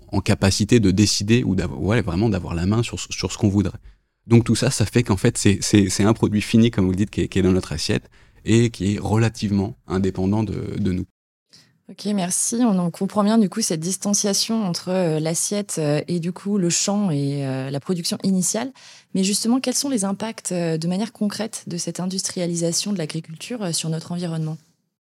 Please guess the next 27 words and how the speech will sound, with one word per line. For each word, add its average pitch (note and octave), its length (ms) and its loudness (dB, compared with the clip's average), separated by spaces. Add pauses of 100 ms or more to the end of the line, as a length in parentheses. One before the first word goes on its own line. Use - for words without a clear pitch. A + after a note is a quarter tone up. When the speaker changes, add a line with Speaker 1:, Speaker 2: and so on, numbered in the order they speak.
(600)
Speaker 1:
Bon, G2 80 -18
bah, G#2+ 80 -2
des G2+ 180 4
impacts, A#2+ 280 0
du G#2+ 100 0
coup, A#2+ 120 4
il A2+ 40 8
y G#2 60 6
en F2+ 100 2
a, F2+ 160 0
il - 80 -4
y G2+ 60 4
en F#2+ 60 4
a F#2 80 2
énormément. G2 540 4
Ils A2 60 4
sont E2+ 340 0
un F2+ 100 2
peu G2+ 180 4
débattus, G2+ 520 6
voire, G2+ 300 4
euh, F2+ 120 -2
polémiques G#2+ 480 8
au G2 80 6
quotidien. A2+ 460 2
Donc, G2+ 240 0
euh, F#2 120 -4